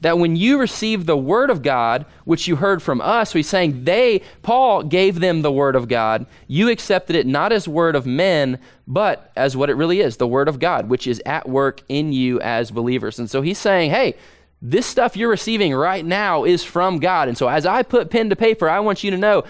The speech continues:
this isn't my opinion unless I distinguish that it's my opinion. If I don't, then I want you to know that this is the word of God."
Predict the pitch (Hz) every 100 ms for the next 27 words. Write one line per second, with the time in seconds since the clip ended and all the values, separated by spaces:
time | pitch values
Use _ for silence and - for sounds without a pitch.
0 | - - 208 170 202 196 165 254 226 185
1 | 165 180 202 185 135 - 277 285 190 165
2 | 147 156 147 170 160 147 - - - 165
3 | 160 208 175 233 180 147 175 202 196 175
4 | 175 147 117 123 190 196 - 175 165 139
5 | 120 - - _ _ - 127 120 143 143
6 | 135 123 123 - _ _ 110 107 117 -